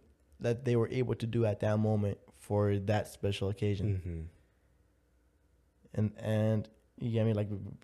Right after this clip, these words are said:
Speaker 1: before, like, you, you're supposed to do it. You get me? Like, before, maybe that was my thought, but, like,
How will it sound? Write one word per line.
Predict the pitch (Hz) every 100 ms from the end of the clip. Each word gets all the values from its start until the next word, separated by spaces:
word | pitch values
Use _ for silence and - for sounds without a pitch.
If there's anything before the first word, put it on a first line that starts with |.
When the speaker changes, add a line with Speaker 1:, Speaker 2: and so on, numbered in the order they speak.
| -
Speaker 1:
before, | 107 - 139 117
like, | 107 - - - - _ _ - - _ -
you, | - 110
you're | 120 117 104 123
supposed | 120 120 147 175
to | 135
do | 110 113
it. | 110 - - - _ -
You | 113
get | 110
me? | 110
Like, | 107
before, | 110 - - -
maybe | 185 262
that | 233 226
was | 180
my | 135 113
thought, | - 120 117
but, | 113
like, | 107